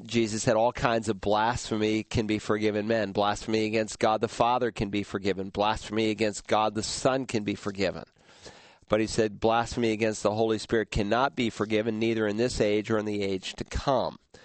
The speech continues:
Now, some people would say that this is an impossible sin to reproduce in our day in the sense the way it was committed in Jesus' day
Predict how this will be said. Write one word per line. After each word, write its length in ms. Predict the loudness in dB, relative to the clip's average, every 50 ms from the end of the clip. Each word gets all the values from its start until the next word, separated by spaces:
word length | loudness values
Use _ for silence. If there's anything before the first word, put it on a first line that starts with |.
| -20 -20 -20 -20 -20 -20 -20 -20 -20 -20 -20 _ _
Now, 80 | 0 2
some 180 | 2 2 4
people 260 | 4 4 4 4 2
would 160 | 2 2 2 0
say 300 | 2 4 4 4 6 4
that 180 | 2 2 2
this 280 | 2 2 2 2 0 0
is 180 | 0 0 0
an 100 | 0 -2
impossible 760 | -2 -4 -6 0 2 4 4 4 2 0 -2 -4 0 0 0 0
sin 360 | 0 2 2 2 2 2 0
to 80 | 0
reproduce 640 | 2 2 0 0 2 0 0 2 2 2 0 0 0 -2
in 60 | 0
our 160 | 0 0 0
day 380 | 2 2 2 4 4 2 0 0
in 200 | -2 -4 -2 -2
the 140 | 0 -2
sense 380 | 0 0 0 0 0 -2 -4 -2
the 140 | 0 0 2
way 300 | 4 2 4 4 2 2
it 120 | 0 0
was 200 | -2 -4 -4 -6
committed 580 | -8 -8 -8 -4 0 2 2 2 2 2 0 0
in 140 | -2 -6 -4
Jesus' 640 | -2 0 0 0 0 0 -4 -4 -2 -4 -4 -4
day 420 | -2 0 0 0 0 0 -2 -4